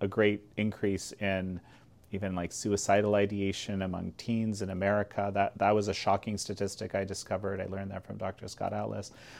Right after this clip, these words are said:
There's all sorts of things happening. And I guess I wanna chart that time for you, because this was actually kind of in the midst of everything that you were up to, right?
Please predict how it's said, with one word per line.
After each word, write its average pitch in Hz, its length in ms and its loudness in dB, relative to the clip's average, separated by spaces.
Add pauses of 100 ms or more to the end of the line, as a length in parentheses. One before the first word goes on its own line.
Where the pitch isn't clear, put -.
(160)
There's 120 140 0
all 170 260 8
sorts 165 280 4
of 123 120 2
things 110 280 2
happening. 104 680 -2
And 110 120 0
I 110 60 4
guess 139 220 0
I 175 60 4
wanna 165 240 0
chart 120 460 0
that 98 280 4
time 92 520 0 (360)
for - 180 -2
you, 107 600 6
because 104 260 0
this 131 220 -2
was 143 160 6
actually 110 420 2
kind 131 240 -2
of 101 160 -2 (320)
in 131 140 2
the 107 100 4
midst 127 480 0
of 95 320 0 (320)
everything 113 560 2
that 101 140 2
you 101 120 -2
were 107 160 2
up 117 200 0
to, - 320 -8 (300)
right? 95 300 2